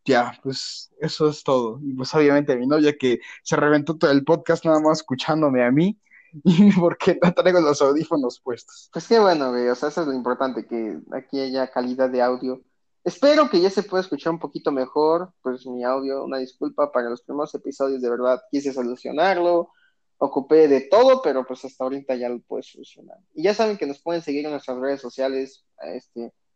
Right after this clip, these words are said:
Speaker 2: como arroba The Basic Speech. A mí me pueden seguir en Instagram como Diego veinte, Diego guion bajo veintitrés cero tres. Y a Daniel, ¿cómo te pueden seguir a ti, bro?
Speaker 1: Es Dan punto H D Z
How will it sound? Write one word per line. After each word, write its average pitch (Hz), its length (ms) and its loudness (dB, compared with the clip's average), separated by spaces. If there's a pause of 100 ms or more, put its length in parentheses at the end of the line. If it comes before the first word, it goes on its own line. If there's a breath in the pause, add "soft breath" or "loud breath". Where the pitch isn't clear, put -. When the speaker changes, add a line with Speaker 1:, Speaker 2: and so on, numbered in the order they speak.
Speaker 2:
como 131 200 0
arroba 147 320 4
The 131 120 0
Basic 139 340 0
Speech. 233 400 -4 (500 soft breath)
A 139 100 2
mí 160 100 2
me 156 120 4
pueden 147 280 0
seguir 139 320 0
en 135 160 -4
Instagram 127 520 -2
como 123 300 -2
Diego 131 340 2
veinte, 127 300 -6 (140)
Diego 143 580 0
guion 143 180 -4
bajo 135 260 0
veintitrés 127 480 -6
cero 123 220 -6
tres. 202 480 -4 (440)
Y 147 60 0
a 139 40 4
Daniel, 160 340 0
¿cómo 202 160 0
te 170 80 -8
pueden 180 200 -4
seguir 175 200 -4
a 170 100 -2
ti, 180 120 -4
bro? 170 300 -2 (1040)
Speaker 1:
Es 156 360 -4
Dan 180 480 2
punto 185 540 2
H 170 300 2
D 156 160 4
Z 165 540 0